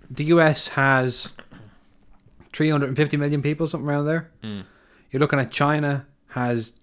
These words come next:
Speaker 2: China.
Speaker 1: two billion, and they're, <coughs> um,
Speaker 2: Jesus.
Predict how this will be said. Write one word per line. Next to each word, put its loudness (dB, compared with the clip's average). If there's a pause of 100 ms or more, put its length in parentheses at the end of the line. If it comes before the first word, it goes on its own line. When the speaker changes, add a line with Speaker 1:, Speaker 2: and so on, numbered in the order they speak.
(240)
Speaker 2:
China. 2
Speaker 1:
two -6
billion, 0 (880)
and 2
they're, 6 (260)
<coughs> 0
um, 2
Speaker 2:
Jesus. -20